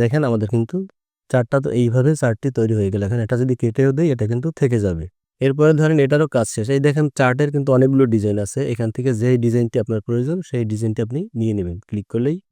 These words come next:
অ্যাড হয়ে যাবে। এখন আমরা আবার একটা, এই যে অপশনগুলো দেখ-, দেখিয়েছি আমরা, এই যে দেখেন এই যে লেআউট, এই লেআউটে গিয়ে কিন্তু আবার এই যে আমি নতুন আর একটা স্লাইড নেই। এখান থেকে যে লেআউটে ক্লিক করলে আমরা এরকম আবার একটা ফিচার নিতে পারবো। এখানে একটা শিরোনাম দিব,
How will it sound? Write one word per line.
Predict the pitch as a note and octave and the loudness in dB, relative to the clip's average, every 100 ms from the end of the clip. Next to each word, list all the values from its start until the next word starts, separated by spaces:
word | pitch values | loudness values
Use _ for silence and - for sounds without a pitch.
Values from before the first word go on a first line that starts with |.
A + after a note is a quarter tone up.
| - | -6
অ্যাড | A2+ G#2 | -2 0
হয়ে | G#2 F2+ | 0 -2
যাবে। | D#2 - _ _ - | -6 -10 _ _ -6
এখন | C3 C#3+ | -2 0
আমরা | C#3+ D3+ B2+ | 0 2 2
আবার | D3 D3+ D3+ | 2 2 0
একটা, | - C3 A#2+ C#3 - C#3 | 0 0 0 -4 -2 0
এই | D3 C#3+ | 0 2
যে | D#3+ E3 E3+ - A#2 | 4 4 2 -4 -8
অপশনগুলো | B2 - D3+ D#3 B2 | -8 -2 0 2 2
দেখ-, | B2+ C3 B2 | 0 0 0
দেখিয়েছি | B2 C#3+ C#3+ - A2+ | 0 0 -2 -2 -4
আমরা, | G#2 G#2 G#2+ | -2 -4 -4
এই | A2+ | -2
যে | A#2 A#2 - - G#2 | -4 -6 -12 -14 -8
দেখেন | G#2+ B2+ C3 | -4 -2 0
এই | |
যে | A#2 A2 | 0 0
লেআউট, | B2 C#3 E3 _ - _ _ _ _ | 2 0 -2 _ -20 _ _ _ _
এই | B2+ A#2 | -2 0
লেআউটে | B2 C#3 D3 D#3+ D3 | 2 2 2 0 0
গিয়ে | C3+ C#3+ C#3 | 2 2 0
কিন্তু | B2+ C3 | -2 0
আবার | A#2 A#2 | 0 0
এই | A2+ | 2
যে | A#2 | 2
আমি | A2+ A2+ A2+ | 0 0 0
নতুন | A2+ C3 A#2+ | -2 -2 -2
আর | A2+ | -4
একটা | - A#2+ A2+ | -4 -6 -4
স্লাইড | A2+ G#2+ - | -4 -4 -2
নেই। | A2 D#3+ _ - A2+ | -4 -4 _ -12 -4
এখান | C3 B2 | -2 0
থেকে | C3+ C#3 | 0 2
যে | A#2 | 4
লেআউটে | A2+ C3+ C#3+ D3+ - | 4 4 2 -2 0
ক্লিক | B2+ A#2+ | 0 2
করলে | C3+ D3+ D3 | 0 2 0
আমরা | A#2+ A#2 A2 - | 0 -2 -4 -2
এরকম | C#3 D3 C#3+ | -2 0 2
আবার | C3+ A#2 | 2 0
একটা | - A2+ A2+ - | -2 -4 -4 -2
ফিচার | A#2 B2 A#2 | -2 0 -2
নিতে | A2+ A#2 | 0 -2
পারবো। | A#2 A2 | 0 0
এখানে | A#2 | -2
একটা | A#2 A#2+ | -2 0
শিরোনাম | B2 B2+ C3 | 2 4 4
দিব, | C#3 | 2